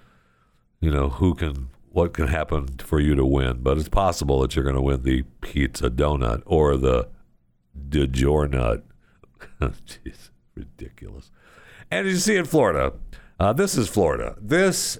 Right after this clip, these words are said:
is Florida. So a man was attacked by an iguana,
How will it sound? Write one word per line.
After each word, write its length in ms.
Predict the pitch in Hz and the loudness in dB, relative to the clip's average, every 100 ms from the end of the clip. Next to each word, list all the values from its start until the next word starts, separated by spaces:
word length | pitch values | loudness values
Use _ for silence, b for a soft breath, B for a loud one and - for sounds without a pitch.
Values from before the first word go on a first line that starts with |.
| - | -2
is 460 | 127 123 120 110 95 | 0 2 2 0 -4
Florida. 600 | - - 101 80 65 57 - B B B | -6 2 4 4 2 0 -4 B B B
So 560 | - - 139 131 123 123 | -4 2 4 4 4 4
a 80 | 113 | 2
man 280 | 139 185 180 | 2 0 0
was 120 | 120 | 0
attacked 460 | 110 127 117 - | 2 0 0 -2
by 200 | 110 101 | 2 4
an 100 | 95 | 4
iguana, 520 | 87 78 82 71 57 | 0 2 2 2 0